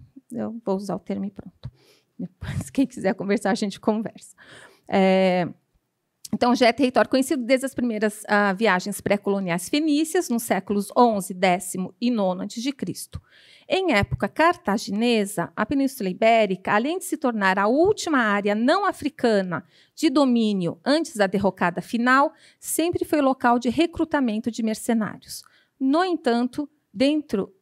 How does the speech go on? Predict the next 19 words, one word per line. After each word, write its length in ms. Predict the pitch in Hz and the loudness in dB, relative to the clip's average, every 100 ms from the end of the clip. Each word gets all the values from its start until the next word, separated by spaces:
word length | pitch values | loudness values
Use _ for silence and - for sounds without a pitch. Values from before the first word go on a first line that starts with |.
| _ | _
hoje 420 | - 220 202 180 | 4 4 4 0
de 140 | 175 202 | -4 0
largos 640 | 226 254 294 320 262 233 | 2 4 4 2 -2 -4
debates 580 | 214 202 196 190 - 190 | -4 -2 -4 -4 -8 -6
acerca 480 | 208 - 196 180 190 | -6 -2 -2 -2 -6
dos 180 | 180 214 | -6 -2
marcos 480 | 220 277 294 247 | 0 0 -2 -8
cronológicos 840 | - 220 208 185 170 170 - 202 - | -2 -2 0 0 0 -4 -6 -10 -4
desse 320 | 240 294 226 | -2 -2 0
domínio, 640 | 180 180 233 262 240 185 185 _ _ | -2 0 2 2 2 -2 -6 _ _
mantém-se 680 | - 285 330 247 214 226 294 | 0 0 2 -2 -2 -2 0
ainda 420 | 330 262 240 254 | 2 2 2 0
uma 180 | 247 233 | 0 -2
datação 460 | 226 233 247 - 233 | -2 -2 -4 0 -2
recuada 840 | 226 302 - 294 233 202 175 175 - | 0 -2 2 4 4 2 -2 -6 -6
a 80 | |
partir 300 | 202 - - | -6 -6 -6
do 100 | 202 | -8
século, 600 | 220 - 226 233 262 254 | -4 -2 -2 -2 -4 -4